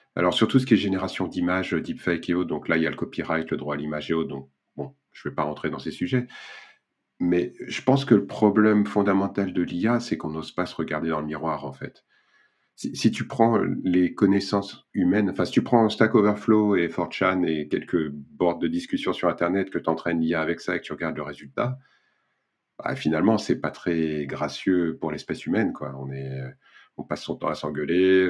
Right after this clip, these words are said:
à, à mentir, euh, enfin. Et moi, je pense pas qu'il soit r-, raisonnable de penser qu'on puisse réglementer l'I A, puisque de toute façon, on n'a aucune idée de comment ça marche.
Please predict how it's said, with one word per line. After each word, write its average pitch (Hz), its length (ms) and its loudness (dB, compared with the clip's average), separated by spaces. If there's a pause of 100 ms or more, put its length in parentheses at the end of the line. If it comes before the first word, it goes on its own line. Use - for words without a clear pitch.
à, 73 360 -4
à 73 40 -6
mentir, 82 680 -2
euh, 71 300 -6
enfin. - 260 -16 (1900)
Et - 140 -6
moi, 107 240 8
je - 400 0 (100)
pense 107 300 4
pas 123 140 6
qu'il 104 200 -6
soit 87 280 0
r-, - 480 -16 (280)
raisonnable 104 540 6
de 92 60 6
penser 90 280 0
qu'on - 140 0
puisse - 160 -2
réglementer 85 500 2
l'I 82 160 0
A, 95 120 2
puisque - 260 -8
de 73 140 -8
toute - 160 -18
façon, 87 400 2
on 80 80 -4
n'a 78 120 -2
aucune 82 280 0
idée 85 180 4
de 80 60 -2
comment 76 240 -2
ça 76 160 -2
marche. 120 400 -4